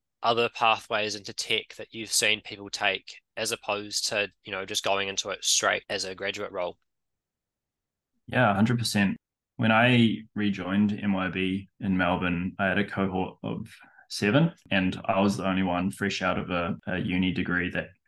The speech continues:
Speaker 2: kind of traditionally made sense, like, you know, computer science or software engineering, that kind of thing. The other six people in my cohort were career switches. So, you know,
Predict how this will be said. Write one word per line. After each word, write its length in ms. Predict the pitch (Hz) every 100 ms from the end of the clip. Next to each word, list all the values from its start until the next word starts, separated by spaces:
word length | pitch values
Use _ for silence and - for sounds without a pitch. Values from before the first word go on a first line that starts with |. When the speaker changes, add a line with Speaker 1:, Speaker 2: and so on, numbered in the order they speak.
| -
Speaker 2:
kind 240 | - 87
of 200 | 87 - -
traditionally 560 | - 101 98 - 90
made 260 | 90 90 98
sense, 380 | - - - -
like, 160 | - - _
you 100 | -
know, 80 | 90
computer 340 | - 98 - -
science 460 | - 98 - -
or 120 | 55
software 360 | - 92 - 90
engineering, 480 | - - - - -
that 140 | -
kind 180 | - -
of 100 | -
thing. 180 | 98 98 - _ _ -
The 100 | 107
other 180 | 113 135
six 420 | 135 113 113 -
people 340 | - 98 101 95
in 100 | 92
my 480 | 92 92 95 101 - _ -
cohort 720 | 107 101 95 92 104 - -
were 340 | 98 95 90 92 -
career 260 | - 98 92
switches. 800 | - 87 - 87 90 - - _
So, 380 | - 107 90 90 - - -
you 80 |
know, 140 | 92